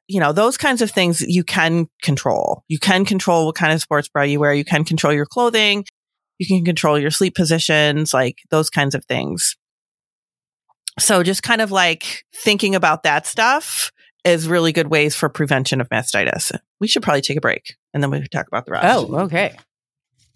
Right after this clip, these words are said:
Speaker 1: All right.
Speaker 2: All right. We'll be right back.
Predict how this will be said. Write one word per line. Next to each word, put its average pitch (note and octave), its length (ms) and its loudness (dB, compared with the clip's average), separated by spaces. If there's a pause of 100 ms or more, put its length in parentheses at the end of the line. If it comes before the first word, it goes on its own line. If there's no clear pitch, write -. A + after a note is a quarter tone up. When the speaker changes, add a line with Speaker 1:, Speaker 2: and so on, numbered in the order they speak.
(320)
Speaker 1:
All F3+ 100 -8
right. - 260 -2 (640)
Speaker 2:
All F#3 80 0
right. G3+ 160 4
We'll F#3 100 0
be G#3+ 100 2
right A3 160 2
back. G#3+ 280 0